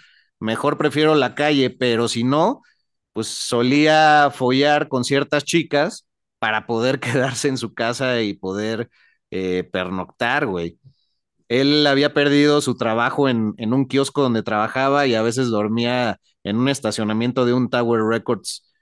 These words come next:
eh, cercano. Y bueno, como también ya mencionabas, ahí en la Hell House fue donde elaboraron la mayoría de las canciones que aparecerían en el Appetite for Destruction,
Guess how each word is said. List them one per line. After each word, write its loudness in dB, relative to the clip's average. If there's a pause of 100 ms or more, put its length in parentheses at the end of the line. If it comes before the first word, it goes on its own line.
(160)
eh, -4
cercano. -2 (1120)
Y 2
bueno, 2
como 2
también 0
ya 2
mencionabas, 0 (260)
ahí 0
en 2
la 0
Hell 0
House 0
fue 0
donde 2
elaboraron 2
la 0
mayoría 0
de 0
las -2
canciones -4
que -6 (340)
aparecerían -2
en 0
el 0
Appetite -2
for -2
Destruction, 0